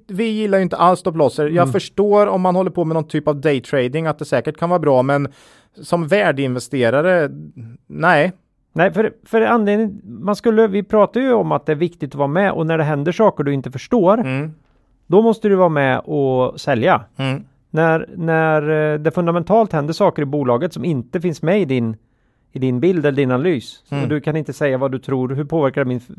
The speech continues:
Speaker 2: min framtida, eh, tro på vinst per aktie?
Speaker 1: Mm.
Speaker 2: Ja, då säljer ju vi.
Speaker 1: Mm.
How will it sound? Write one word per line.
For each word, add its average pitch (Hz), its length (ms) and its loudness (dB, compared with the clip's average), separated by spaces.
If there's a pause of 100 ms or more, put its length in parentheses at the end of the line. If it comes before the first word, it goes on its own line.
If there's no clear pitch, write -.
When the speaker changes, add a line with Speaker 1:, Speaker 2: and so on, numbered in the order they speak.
Speaker 2:
min 127 200 -4
framtida, 117 560 -2 (840)
eh, 123 80 -10
tro 143 180 -2
på 139 100 -6
vinst 131 220 -4
per 135 60 -2
aktie? 123 560 0
Speaker 1:
Mm. 131 200 -10
Speaker 2:
Ja, 156 120 2
då 214 140 4
säljer 175 300 0
ju 233 60 -2
vi. 117 280 -4
Speaker 1:
Mm. 131 220 -4